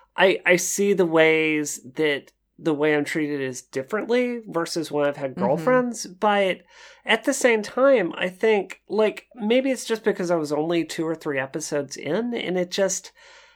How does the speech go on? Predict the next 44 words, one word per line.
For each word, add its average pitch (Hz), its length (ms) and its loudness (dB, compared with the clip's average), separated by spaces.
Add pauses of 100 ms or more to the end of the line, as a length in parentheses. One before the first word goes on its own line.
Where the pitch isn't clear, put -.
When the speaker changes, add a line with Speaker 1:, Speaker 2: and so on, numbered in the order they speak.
(200)
Speaker 1:
it, 190 260 6
it 190 80 2
felt 220 460 4
like, 170 520 0 (460)
it, 160 260 -8
it, 175 320 -4 (240)
I 202 120 -2
don't 240 200 2
know. 170 340 2
I 170 480 -2 (160)
hadn't 208 240 -2
really 190 260 2
explored 165 480 -4
her 165 100 -4
bisexuality 151 920 -6
yet. 233 360 0
In 175 120 0
fact, 165 300 0
I 160 160 -2
thought 165 280 4
she - 220 -2
was 151 220 -2
someone 147 320 0
they 135 120 0
had 131 120 -2
tried 139 360 0
that 123 320 -4
and 127 200 -10
then 127 160 -8
was, 127 420 -8 (380)
you 151 200 0
know, - 60 4
getting 135 280 0
married 131 360 0
to 147 120 -4
a 131 60 -2
dude. 185 460 -2
So 151 200 -4
maybe 175 320 4
that 156 200 0
ties 151 300 -4
into 147 120 -2
bisexual 147 680 -6
erasure. 175 600 -6